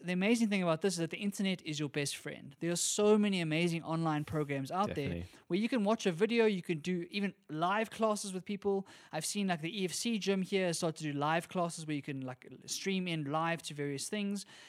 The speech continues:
Speaker 1: There's lots of yoga online you can do. There's tons of things
Speaker 2: Mm-hmm.
Speaker 1: online that you can
Speaker 2: Yep.
Speaker 1: do to keep fit and active, even without any equipment or without any space.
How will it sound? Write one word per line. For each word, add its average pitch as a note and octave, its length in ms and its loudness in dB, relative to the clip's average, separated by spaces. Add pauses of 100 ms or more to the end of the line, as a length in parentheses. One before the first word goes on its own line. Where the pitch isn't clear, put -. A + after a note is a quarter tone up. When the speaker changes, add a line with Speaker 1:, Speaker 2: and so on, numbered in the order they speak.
(120)
Speaker 1:
There's E3+ 160 -6
lots G#3 200 -2
of F3+ 80 -6
yoga G3+ 380 6
online F#3+ 440 0
you F3+ 80 -4
can F#3 120 -4
do. F#3 140 -2
There's E3+ 160 -2
tons C4 320 -2
of A3+ 80 -6
things G#3 200 -2
Speaker 2:
Mm-hmm. E3 100 -4
Speaker 1:
online D#3+ 280 -2
that D3+ 160 -8
you D#3+ 60 -10
can D3+ 140 -4
Speaker 2:
Yep. C3+ 80 -4
Speaker 1:
do D3 280 -2 (260)
to - 100 -18
keep F3+ 180 -6
fit - 220 -4
and F3+ 80 -10
active, D#3+ 440 -6 (120)
even G3 280 -2
without F3 320 0
any F3 180 -2
equipment E3 540 -4
or D#3 120 -10
without D3 240 -2
any C#3+ 120 -8
space. - 560 -10